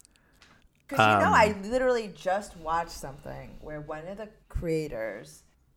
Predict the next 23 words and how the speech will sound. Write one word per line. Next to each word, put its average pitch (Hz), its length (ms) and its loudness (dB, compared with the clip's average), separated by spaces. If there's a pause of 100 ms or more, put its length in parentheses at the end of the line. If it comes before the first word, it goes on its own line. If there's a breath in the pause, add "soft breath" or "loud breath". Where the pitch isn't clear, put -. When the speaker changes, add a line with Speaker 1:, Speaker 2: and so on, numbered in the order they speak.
(340)
Speaker 1:
OnlyFans 180 380 -8
creators, 90 520 -2 (200)
Speaker 2:
Mm-hmm. 147 60 -8
Speaker 1:
um, 127 240 -8 (220)
what 160 140 -6
he 220 180 -18
does 196 400 -4
is 143 140 -16
he's 156 260 -16
a - 60 -12
classically 170 640 -6
trained 151 340 -4 (500 soft breath)
violinist. 156 760 -2 (1300 soft breath)
Speaker 2:
Mm-hmm. 98 220 6
Speaker 1:
And 123 300 6
what 190 120 -2
he 175 40 -6
does 175 240 2
is 170 140 -10
he 180 120 -12
plays 151 480 -6
the 156 120 -12
violin 151 680 -6